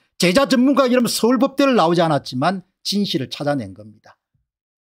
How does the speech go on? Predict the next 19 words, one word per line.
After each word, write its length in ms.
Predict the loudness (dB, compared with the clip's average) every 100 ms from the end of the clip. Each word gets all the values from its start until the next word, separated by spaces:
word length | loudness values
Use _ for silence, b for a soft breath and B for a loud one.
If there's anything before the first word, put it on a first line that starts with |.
| _ _ _ _
모든 540 | 0 2 2 2 2
선거 380 | 0 -2 -2 0
데이터를 360 | 0 0 -4 0
다 140 | -2
만든 360 | -2 -6 -8 -10
겁니다. 380 | -10 -12 -14 -20 _ _
교육감 420 | 0 0 0 -2
선거까지 420 | -2 -6 -4 -4
다 220 | 0 0 2
여러분들 300 | 0 -2 -6
선거를 380 | -6 -4 -4
조작한 400 | -6 -10 -10 -10
겁니다. 380 | -14 -18 -18 -20 _ _
구청장 520 | -16 -10 -6 -2 -2
선거, 460 | -2 -6 -6 -6 -8 b _
광역시 560 | -4 0 0 -2 -6 -8
의회 260 | -4 -4 -2
의원 280 | -2 0 -2
선거까지. 600 | -4 -12 -14 -16 -20 _